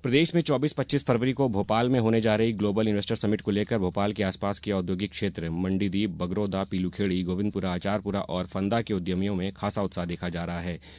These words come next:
मुख्यमंत्री डॉक्टर मोहन यादव ने कहा है कि जब विदेशी कंपनियां प्रदेश में उद्योग स्थापित करेंगी, तो निसंदेह नवीनतम तकनीकी यहां आएगी और उद्योगों को विश्व स्तरीय तकनीक के साथ आगे बढ़ाने में मदद मिलेगी। इससे प्रदेश का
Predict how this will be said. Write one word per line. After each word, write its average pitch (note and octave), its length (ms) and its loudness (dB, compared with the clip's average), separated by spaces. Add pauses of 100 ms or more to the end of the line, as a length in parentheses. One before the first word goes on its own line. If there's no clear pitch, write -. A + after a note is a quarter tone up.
(160)
मुख्यमंत्री C3 320 4
डॉक्टर A2+ 260 0
मोहन G2 220 2
यादव G2 240 0
ने G#2 100 0
कहा F#2 220 -4
है G#2 180 0
कि A#2 100 -4
जब F#2 160 -2
विदेशी F2+ 300 -2
कंपनियां G#2+ 420 -2
प्रदेश G#2+ 320 -2
में B2 80 2
उद्योग G2+ 260 0
स्थापित F2+ 320 -4
करेंगी, G#2 420 0 (340)
तो A2+ 60 4
निसंदेह A#2+ 520 4
नवीनतम G#2 480 2
तकनीकी G2 420 -2
यहां F2+ 240 0
आएगी G2+ 340 -2
और F#2 260 -4
उद्योगों G2 380 -2
को F#2+ 280 -2 (280)
विश्व B2+ 360 2
स्तरीय A2+ 360 0
तकनीक G#2+ 380 -2
के G2+ 100 0
साथ G2 260 -2
आगे F2 200 -2
बढ़ाने F2 300 -2
में G#2+ 120 0
मदद F2 320 -4
मिलेगी। F2+ 520 -4
इससे F#2+ 360 -4 (300)
प्रदेश A#2 280 2
का B2+ 140 0